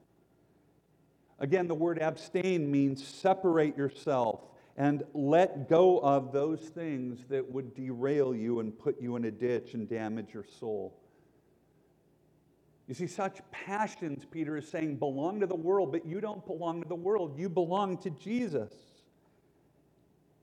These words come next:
And yet we have to situate this in our world. The sexual revolution continues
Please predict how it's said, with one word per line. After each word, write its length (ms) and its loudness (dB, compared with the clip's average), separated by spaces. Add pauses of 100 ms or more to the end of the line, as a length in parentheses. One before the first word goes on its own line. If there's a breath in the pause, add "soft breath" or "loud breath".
(640 soft breath)
And 160 -4
yet 220 -2
we 140 -4
have 160 -4
to 80 -10
situate 680 -4
this 240 -4
in 80 -12
our 140 -6
world. 540 -4 (180)
The 380 -2 (880)
sexual 580 0
revolution 880 2
continues 1040 -6